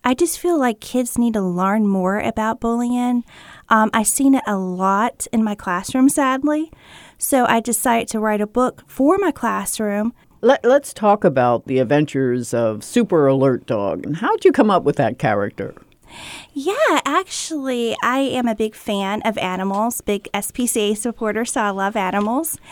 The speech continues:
Speaker 1: And I decided to make it fun for kids, make it an adventure. And I wanted to make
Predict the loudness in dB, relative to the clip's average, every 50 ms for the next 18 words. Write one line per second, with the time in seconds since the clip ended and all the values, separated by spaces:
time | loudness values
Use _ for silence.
0 | -20 -18 -20 -10 -4 -2 2 2 4 2 2 2 0 0 0 -2 -4 -4 -2 -2
1 | -2 -2 -2 -2 2 4 4 4 4 2 -2 -8 -8 -6 -4 0 2 2 2 0
2 | 0 -4 -8 -6 -4 -4 -2 -2 -2 -2 -4 -4 -4 -2 -2 -2 -2 -2 -2 -2
3 | -2 -2 -2 -2 -2 0 -2 -2 -2 -2 -2 -2 -2 -4 -6 -6 -6 -6 -4 -4
4 | -4 -4 -2 -2 -2 0 2 2 2 0 0 -2 -2 -2 -2 -2 -2 -4 -8 -12